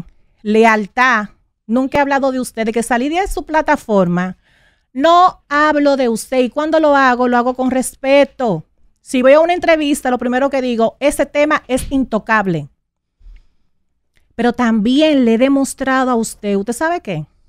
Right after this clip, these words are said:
Que el tema de Amelia Alcántara,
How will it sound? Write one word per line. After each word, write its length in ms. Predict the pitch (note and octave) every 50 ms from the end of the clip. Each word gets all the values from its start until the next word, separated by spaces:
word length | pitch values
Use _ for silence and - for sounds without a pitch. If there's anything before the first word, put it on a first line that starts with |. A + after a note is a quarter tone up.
| _ _ _ _ - - - - - - - - - _ _ _ _ _ _ _ _ _ _ _ _ _ _ _ _ _ _ _ _ - - - - - -
Que 160 | - A#3+ A#3
el 140 | A3+ A3 G3+
tema 340 | - B3 C4 C#4+ D4+ E4 E4
de 80 | D#4+ D4
Amelia 340 | C4 B3 B3+ C4 C#4 C#4+
Alcántara, 720 | C#4 C4 - A3+ G3+ F3+ E3+ D#3+ - D3+ D#3 D#3+ D#3 F3